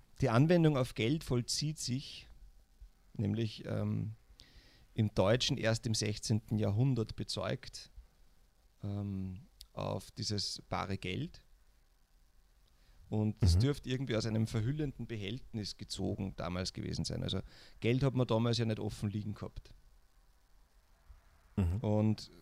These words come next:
Speaker 1: das war meistens versteckt in einer Börse oder sonst wo.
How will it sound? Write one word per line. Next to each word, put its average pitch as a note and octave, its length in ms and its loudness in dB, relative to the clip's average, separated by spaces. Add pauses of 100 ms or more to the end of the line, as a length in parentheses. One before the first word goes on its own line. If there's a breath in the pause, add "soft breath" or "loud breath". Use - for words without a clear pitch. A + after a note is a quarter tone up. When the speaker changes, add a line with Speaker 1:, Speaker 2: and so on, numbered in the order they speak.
Speaker 1:
das G2 160 -4
war G#2+ 200 2
meistens G2+ 360 -2
versteckt - 400 -2
in A2+ 100 0
einer G2+ 120 0
Börse G2+ 300 2
oder G2 120 -2
sonst D3 380 -2
wo. C#3+ 200 0